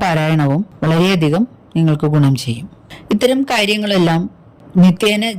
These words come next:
ജീവിതത്തിൽ പ്രാവർത്തികമാക്കുകയും ജീവിതത്തിലെ അരമണിക്കൂറെങ്കിലും ഒരു ദിവസം ഈശ്വരീയ കാര്യങ്ങൾക്ക് വേണ്ടിയിട്ട് കാര്യസാധ്യത്തിന് വേണ്ടിയല്ലാത്ത ചിന്തകളോടെ ഭക്തിക്ക് വേണ്ടി മാത്രം മാറ്റിവെക്കുകയാണെങ്കിൽ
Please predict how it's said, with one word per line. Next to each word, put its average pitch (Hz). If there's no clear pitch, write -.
ജീവിതത്തിൽ 180
പ്രാവർത്തികമാക്കുകയും 156
ജീവിതത്തിലെ 226
അരമണിക്കൂറെങ്കിലും 202
ഒരു 165
ദിവസം 143
ഈശ്വരീയ 214
കാര്യങ്ങൾക്ക് 185
വേണ്ടിയിട്ട് 151
കാര്യസാധ്യത്തിന് 185
വേണ്ടിയല്ലാത്ത 185
ചിന്തകളോടെ 175
ഭക്തിക്ക് 180
വേണ്ടി 202
മാത്രം 175
മാറ്റിവെക്കുകയാണെങ്കിൽ 151